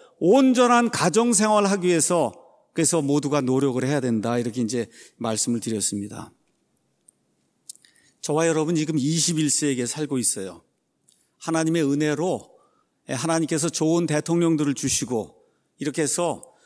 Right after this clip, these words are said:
정말 극도의 그러한 그 가난한 국가, 여기서 이제 벗어나서 우리 주변에 지금 현재 먹고 사는 기본적인 이런 거 가지고,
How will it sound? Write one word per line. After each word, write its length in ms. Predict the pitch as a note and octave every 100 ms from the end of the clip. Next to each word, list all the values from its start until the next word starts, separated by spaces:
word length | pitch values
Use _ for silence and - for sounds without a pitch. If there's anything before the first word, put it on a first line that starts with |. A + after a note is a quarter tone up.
| _
정말 280 | - D#3 D#3+
극도의 640 | - F3 - - G3+ G3+
그러한 320 | F3+ F3 F3 E3+
그 100 | E3+
가난한 480 | - C#3+ D#3 D#3
국가, 460 | C#3 A#2 - A#2+ F2 - _ _ _ _
여기서 320 | D3 D3 D3
이제 140 | D3 D3
벗어나서 1000 | - C3 E3 D3+ A#2 - D3+ G#2+ F2+ _ _ _
우리 180 | E3 F3+
주변에 300 | D#3+ F3 F#3+
지금 260 | D#3+ E3+ F#3+
현재 320 | D3 C#3+ E3+
먹고 520 | A#2+ B2+ D3 - A3+
사는 360 | - G3 G3+ D3+ - - -
기본적인 680 | - D3+ G#3 A3+ A3 A3
이런 240 | A3 F3+ F#3
거 80 | E3+
가지고, 560 | D#3 C3+ C3+ C#3+ G2+